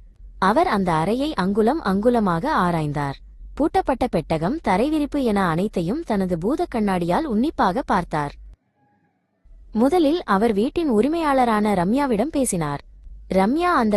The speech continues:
கழுத்தணியின் முக்கியத்துவத்தையும் அதன் சாவி தன்னிடம் மட்டுமே இருக்கும் என்ற உண்மையையும் கண்ணீருடன் விளக்கினார்.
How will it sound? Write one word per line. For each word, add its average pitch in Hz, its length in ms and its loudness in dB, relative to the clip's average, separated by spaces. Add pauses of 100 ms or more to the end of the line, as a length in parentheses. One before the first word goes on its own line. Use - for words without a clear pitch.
கழுத்தணியின் 294 600 0
முக்கியத்துவத்தையும் 226 840 -2
அதன் 190 260 0
சாவி 208 400 0
தன்னிடம் 254 440 0
மட்டுமே 226 360 0
இருக்கும் 226 360 0
என்ற 190 280 0
உண்மையையும் 226 560 0
கண்ணீருடன் 240 580 0
விளக்கினார். 175 520 -2